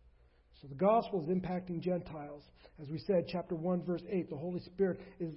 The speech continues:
leading the disciples to both Jews and Gentiles.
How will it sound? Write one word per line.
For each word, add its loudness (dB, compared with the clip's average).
leading 2
the 2
disciples 0
to -20
both -2
Jews 2
and -6
Gentiles. 0